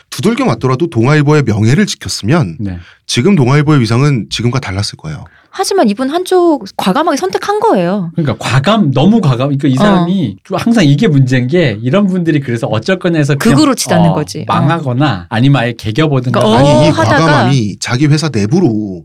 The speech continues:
Speaker 2: 그러니까.
Speaker 1: 어, 이게 자멸적으로 이게 들어와서
Speaker 3: 음.
Speaker 1: 그 용병 자기가 언론사 사주인데 자기 언론사에
Speaker 2: 음.
Speaker 1: 용역을 자기가 드린다는 것은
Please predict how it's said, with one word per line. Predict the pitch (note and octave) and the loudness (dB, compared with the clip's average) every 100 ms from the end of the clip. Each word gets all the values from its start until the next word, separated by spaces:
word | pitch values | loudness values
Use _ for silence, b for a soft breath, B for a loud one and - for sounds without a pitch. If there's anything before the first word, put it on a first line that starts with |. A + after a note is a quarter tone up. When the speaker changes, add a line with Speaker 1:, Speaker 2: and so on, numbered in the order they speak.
| _ | _
Speaker 2:
그러니까. | - C#3 G2+ F2 _ | -4 -2 -4 -8 _
Speaker 1:
어, | - A#2+ G#2+ | -4 -2 0
이게 | C3+ | -2
자멸적으로 | C#3+ A#2+ E3+ A#3+ G#3+ D#3 C3 | -4 0 0 2 0 0 -2
이게 | G2 G3 | -2 -4
들어와서 | G#2+ G#2 G3 | -4 -2 0
Speaker 3:
음. | F#3 | -2
Speaker 1:
그 | - B B A2 | -4 B B -2
용병 | A#2 E3+ C4+ | 0 0 -2
자기가 | - G#2 G2+ G3+ A3+ A3 G#3+ G3 F#3+ | -4 -6 -4 -4 -4 -6 -10 -6 -6
언론사 | A2+ G2+ C#3+ E3+ E3 | -2 0 0 0 -4
사주인데 | E3+ G#3+ F#3 E3 | -6 -8 -6 -6
자기 | F#3 - - | -6 -8 0
언론사에 | E3 G#3+ D#3 G2+ F2+ A#2 A2 | 0 2 -2 -4 -8 -6 -6
Speaker 2:
음. | G#2+ G2 G2 B G#2+ | -6 -8 -12 B -2
Speaker 1:
용역을 | A2 F#3 G3+ | 0 0 -2
자기가 | - - A2+ D#3 | -6 -8 -6 -4
드린다는 | E3 G#2+ G2 F#2 F2 | -4 -6 -8 -10 -12
것은 | E2 D#2 E3+ B2+ E2+ | -16 -6 -4 -4 -8